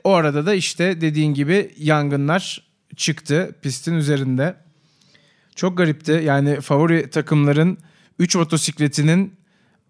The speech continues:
daha doğrusu bir motosikleti kaza yapıyor, yağ döküyor yere. Diğer iki favori de o yağdan etkileniyor. Bariyerde buluyorlar kendilerini ve yangın çıkıyor. Yani şöyle düşünün, Ferrari kaza yapıyor.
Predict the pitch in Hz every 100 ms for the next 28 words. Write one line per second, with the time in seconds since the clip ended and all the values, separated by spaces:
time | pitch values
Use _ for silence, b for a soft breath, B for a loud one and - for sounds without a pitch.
0 | _ - 147 156 143 190 185 165 - 151
1 | - 127 - 131 175 202 196 202 196 196
2 | - - 139 147 175 170 165 180 170 165
3 | 185 165 185 160 151 151 143 139 147 196
4 | 196 b b b 156 165 143 143 160 156
5 | 147 143 175 165 156 151 143 143 135 127
6 | 123 123 127 123 127 156 180 160 147 139
7 | 147 - - 117 127 127 135 135 b b
8 | b 170 160 135 127 120 143 147 151 139
9 | 147 151 156 156 156 160